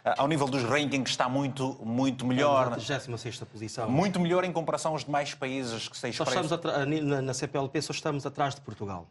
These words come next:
Speaker 2: né?
Speaker 1: Pronto.
Speaker 2: Já tivemos no top ten, eh, depois, em dois mil e vinte e um, eh, tivemos na vigésima sétima posição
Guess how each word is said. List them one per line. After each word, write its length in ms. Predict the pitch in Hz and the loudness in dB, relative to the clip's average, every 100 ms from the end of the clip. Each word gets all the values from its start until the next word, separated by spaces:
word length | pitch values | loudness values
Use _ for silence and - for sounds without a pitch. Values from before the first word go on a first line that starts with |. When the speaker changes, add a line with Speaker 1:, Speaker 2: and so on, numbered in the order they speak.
| - | -10
Speaker 2:
né? 100 | 107 | 0
Speaker 1:
Pronto. 360 | 147 131 98 - - | 0 0 -4 -10 -14
Speaker 2:
Já 160 | - 156 | 0 0
tivemos 380 | 165 156 160 127 | 4 2 2 2
no 120 | 139 | 0
top 200 | 156 139 | 0 0
ten, 280 | 143 139 226 - _ _ _ _ | 0 -2 -2 -10 _ _ _ _
eh, 420 | 131 131 127 123 | 0 2 4 2
depois, 640 | 117 131 151 147 127 117 | 0 0 4 4 4 2
em 80 | 135 | 0
dois 200 | 131 147 | 0 0
mil 160 | 147 151 | 2 2
e 60 | |
vinte 280 | 131 147 123 | 2 0 0
e 60 | 147 | 2
um, 260 | 139 120 101 - - _ - | 2 2 -2 -10 -20 _ -2
eh, 560 | 127 123 123 120 120 120 | 2 4 4 2 2 0
tivemos 640 | 131 139 135 127 120 120 | -2 0 0 0 -2 -4
na 360 | 123 123 120 | -2 0 0
vigésima 540 | 110 117 127 139 143 120 | -2 -2 -2 -2 -2 -6
sétima 420 | - 156 143 131 | 0 -2 0 -4
posição 580 | 120 117 113 131 135 | -2 -4 -2 0 0